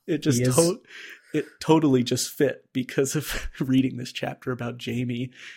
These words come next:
Speaker 1: and trying to demand that respect as the new guy. It's not an apples to apples comparison, uh, but Jamie's kinda that guy that's coming in and trying to run things the way his dad did,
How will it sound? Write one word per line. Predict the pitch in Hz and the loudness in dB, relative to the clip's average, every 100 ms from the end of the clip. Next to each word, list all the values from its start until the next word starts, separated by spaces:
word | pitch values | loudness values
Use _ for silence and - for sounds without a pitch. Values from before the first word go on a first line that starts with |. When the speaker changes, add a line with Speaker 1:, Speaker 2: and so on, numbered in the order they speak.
| _ | _
Speaker 1:
and | - 110 | -10 -10
trying | 107 117 113 | -8 -8 -6
to | 110 | -8
demand | 107 117 117 117 | -6 -6 -6 -6
that | - | -8
respect | - - - 127 127 | -10 -8 -10 -8 -10
as | - | -6
the | 113 | -4
new | 123 | -4
guy. | 131 117 110 - - - _ _ | -4 -4 -6 -12 -20 -20 _ _
It's | 131 - | -8 -6
not | 139 | -4
an | 127 | -2
apples | 123 120 127 - | -2 -4 -6 -6
to | 123 | -8
apples | 113 135 | -4 -6
comparison, | - 135 113 113 - 170 208 _ - _ _ - | -6 -6 -6 -8 -8 -8 -8 _ -20 _ _ -12
uh, | 117 104 107 117 | -10 -8 -10 -10
but | 123 117 127 | -8 -8 -6
Jamie's | 123 123 123 120 | -4 -2 -4 -6
kinda | - 135 | -8 -6
that | 139 143 | -6 -6
guy | 127 160 151 | -6 -4 -4
that's | 110 - - | -6 -8 -14
coming | - 120 117 | -12 -8 -6
in | 117 120 | -4 -4
and | 120 104 104 _ _ _ _ | -6 -10 -18 _ _ _ _
trying | - 127 120 120 120 117 | -14 -10 -6 -4 -4 -6
to | - 113 113 110 | -8 -6 -6 -10
run | 123 113 113 | -6 -4 -4
things | 113 113 110 | -6 -8 -6
the | 120 | -8
way | 117 110 | -8 -6
his | 113 | -8
dad | - 117 120 113 | -8 -8 -8 -8
did, | 107 107 | -12 -12